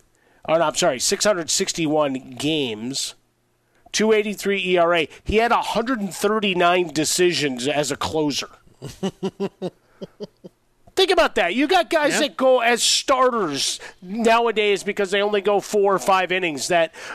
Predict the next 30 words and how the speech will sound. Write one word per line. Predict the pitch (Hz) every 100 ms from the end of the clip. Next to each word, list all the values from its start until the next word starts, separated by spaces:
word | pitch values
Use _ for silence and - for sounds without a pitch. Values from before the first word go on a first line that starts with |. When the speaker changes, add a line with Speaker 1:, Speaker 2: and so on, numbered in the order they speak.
| -
Speaker 1:
most | 220 208
of | 240
the | 190
time | 185 175
it's | 170 -
decided | 165 - 180 180 160
by | 165 160
bullpens. | 123 160 175 165 127 113
Like, | 180 - - -
"Oh, | 269
he, | 240 233
he | 226 208
started | - 269 226
twenty-five | 208 226 220 226 214
games. | 220 175 135
What | 202
was | 185
his | 180 156
record?" | 196 165 127 104 _ -
"I | 170
don't | 185
know, | 151
six | 147 175 - 156
and | 131
three, | 131 143 143 - _ _ _ _ _ _ _ _ _ _
seven | - - 165 160
and | 160 147
five." | 139 139 135 143 135 - - - - 202
This | 196
guy, | 240 120 101